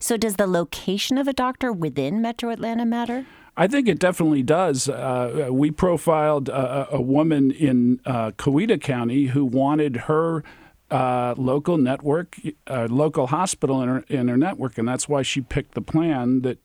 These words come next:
Speaker 2: that, uh, that, that she selected in the health insurance exchange. So you want something that's close, and you want, uh, y-, yeah, you want access. That's incredibly important, f-, particularly for people with chronic disease.
Speaker 1: Well, we said at the top that medical costs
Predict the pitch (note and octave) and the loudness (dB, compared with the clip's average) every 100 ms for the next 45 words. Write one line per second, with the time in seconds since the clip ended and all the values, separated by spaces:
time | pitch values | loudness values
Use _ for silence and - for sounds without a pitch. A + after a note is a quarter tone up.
0 | - C3+ A#2 - - B2+ A#2+ B2+ C#3 B2 | -4 -2 -2 -4 -4 -2 0 -4 -4 -6
1 | A2+ - C3+ B2 - C#3 B2 B2+ B2 F3+ | -6 -6 -6 -4 -2 -2 -2 -2 -2 -2
2 | - A2+ G2+ A2 A2 A#2 A2 A2+ G#2+ A#2+ | -2 -6 -4 -2 -2 -2 -4 -4 -4 -4
3 | A2 A2+ - E3+ A2 - C#3 D3 G3 G3+ | -6 -8 -4 -2 -2 -2 0 2 2 0
4 | - E3 D3+ B2+ G#2 - D3+ D3 - B2+ | 0 0 2 0 -2 -2 0 2 2 0
5 | A#2+ A#2 C3 C3 - - - - - - | 0 0 -2 -4 -12 -20 -20 -20 -20 -20
6 | _ B2 A2+ A2+ C#3+ D3+ - D#3+ A2 A#2+ | _ -2 0 -2 -6 -8 -4 -2 0 2
7 | C#3 D3 C#3+ E3 - - - B2+ - - | 2 2 2 0 -4 -8 -10 -10 -10 -12
8 | - C#3+ - E3 E3 C#3+ C3 G#2+ D#3+ D#3 | -6 -6 -2 0 0 0 0 0 0 0
9 | A#2 - - _ - D3+ - G3+ - D#3+ | -2 -10 -18 _ -4 -4 0 -2 -2 -2
10 | C#3 C#3 C3 C#3 - B2+ A2+ - C#3 A#2+ | -2 -4 -4 -4 -2 -4 -4 -6 -4 -4
11 | A2+ - _ B2 G#2+ G2+ - - - - | -4 -8 _ -6 -4 -8 -8 -16 -18 -8
12 | F#3 F3 E3 E3+ C#3+ E3+ - D3 - D3 | -4 -4 -4 -6 -6 -8 -6 -6 -6 -4
13 | D#3 D3+ D3+ C#3+ C#3+ C3+ | -4 -4 -6 -6 -6 -6